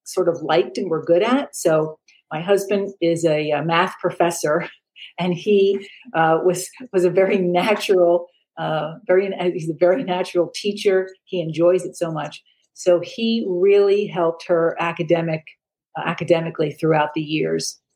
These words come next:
Um, she, as you can imagine, learning to speak English, she was in E S L classes, and that, that was all well and good, but we really provided the support at home for math and reading, and he was able to do that and really get,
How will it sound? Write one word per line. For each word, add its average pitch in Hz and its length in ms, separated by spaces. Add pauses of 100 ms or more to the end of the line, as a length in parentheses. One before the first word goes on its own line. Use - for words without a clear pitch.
(160)
Um, 139 540 (360)
she, 170 600 (460)
as 214 220
you 220 60
can 214 100
imagine, 170 420
learning 180 340
to 160 120
speak - 400
English, 190 360
she 180 180
was 160 200
in 185 300
E 175 160
S 170 180
L 170 160
classes, 165 640
and 156 140
that, 156 160 (140)
that 165 120
was 170 140
all 160 160
well 156 180
and 156 140
good, 165 280 (240)
but 185 120
we 185 120
really 202 340
provided 170 520
the 165 80
support 170 580
at 156 120 (100)
home 160 460
for 160 100
math 160 500
and 160 200
reading, 160 400
and 156 160 (300)
he 185 180
was 175 180
able 165 260
to 165 140
do 160 220
that 151 280
and 147 160
really 156 220
get, 151 220